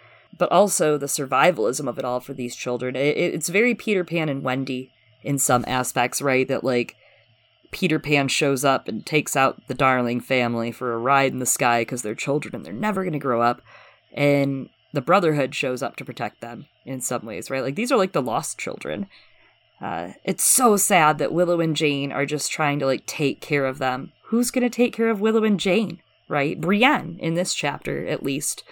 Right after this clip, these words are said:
But who's gonna take care of Brienne? God, this is very stressful. I do like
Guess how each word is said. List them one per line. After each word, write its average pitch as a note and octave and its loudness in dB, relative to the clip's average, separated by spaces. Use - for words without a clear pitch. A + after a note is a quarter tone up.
But E3 0
who's C4+ 6
gonna B3+ 2
take D4 2
care D#4+ 6
of C#4 4
Brienne? A#3+ 4
God, - 0
this - -8
is - -14
very G3 2
stressful. - -4
I G#3+ 6
do A#3+ 2
like B3+ 6